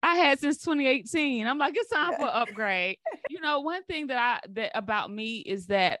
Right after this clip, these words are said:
Speaker 1: I am very low maintenance, you know?
Speaker 2: But you
Speaker 1: I'm
Speaker 2: don't
Speaker 1: just, I'm
Speaker 2: have
Speaker 1: just
Speaker 2: to
Speaker 1: low
Speaker 2: be.
Speaker 1: maintenance.
Speaker 2: You don't have
Speaker 1: I,
Speaker 2: to be.
Speaker 1: I don't have to be.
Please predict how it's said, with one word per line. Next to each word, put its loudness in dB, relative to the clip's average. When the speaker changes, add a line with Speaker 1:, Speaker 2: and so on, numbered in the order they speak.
Speaker 1:
I 0
am -4
very 0
low 2
maintenance, -10
you 0
know? 4
Speaker 2:
But 2
you 4
Speaker 1:
I'm 6
Speaker 2:
don't 6
Speaker 1:
just, 4
I'm 6
Speaker 2:
have 4
Speaker 1:
just -6
Speaker 2:
to -2
Speaker 1:
low 0
Speaker 2:
be. 0
Speaker 1:
maintenance. -4
Speaker 2:
You -6
don't -2
have -4
Speaker 1:
I, 2
Speaker 2:
to -4
be. -8
Speaker 1:
I 0
don't 2
have 2
to -2
be. 0